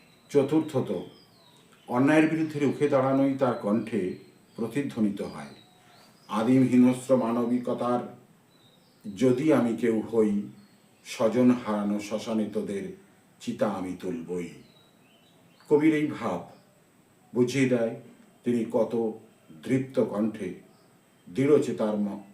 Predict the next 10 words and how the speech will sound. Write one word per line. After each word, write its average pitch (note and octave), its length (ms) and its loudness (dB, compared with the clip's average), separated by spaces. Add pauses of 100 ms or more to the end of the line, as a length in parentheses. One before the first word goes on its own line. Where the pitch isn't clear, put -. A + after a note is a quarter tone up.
(140)
মন G2+ 400 -2 (280)
নিয়ে G#2 360 -2 (800)
এমন G#2 420 -2 (400)
ভাবনা F#2+ 500 -6 (440)
প্রকাশ G#2+ 360 -6
করতে - 260 -14
পারেন। E2 420 -14 (1120)
পঞ্চমত, C#3 580 4 (1120)
অনাহার C3+ 460 0
ক্লিষ্ট C3 380 0